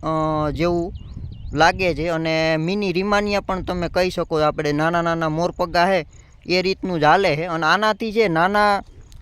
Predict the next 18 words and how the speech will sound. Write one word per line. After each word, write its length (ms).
અ, 80
અણીવાળા 500
તમે 260
ના 160
બનાવતા, 420
એ 140
છે 140
નીચે 300
આપણે 260
જે 100
તીર 280
બનાવ્યા, 460
કારણ 180
કે 160
જેમ 280
તમે 260
નાના 320
બનાવશો 540